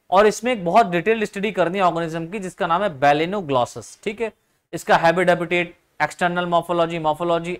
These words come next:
एनाटॉमी, फिजियोलॉजी और डेवलपमेंट किस तरीके से होता है, यानी कंप्लीट एनाटॉमी आपको इसमें पढ़ानी है। एनाटॉमी,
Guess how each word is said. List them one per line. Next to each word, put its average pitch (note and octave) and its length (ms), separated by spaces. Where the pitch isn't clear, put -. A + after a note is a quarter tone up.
एनाटॉमी, E3+ 540
फिजियोलॉजी E3 600
और A3+ 280
डेवलपमेंट D#3 580
किस - 220
तरीके C#3+ 280
से C#3 120
होता B2+ 180
है, - 60
यानी G3 160
कंप्लीट A#3 880
एनाटॉमी G#3 460
आपको G#3 320
इसमें F#3 280
पढ़ानी D#3+ 320
है। C3 60
एनाटॉमी, - 920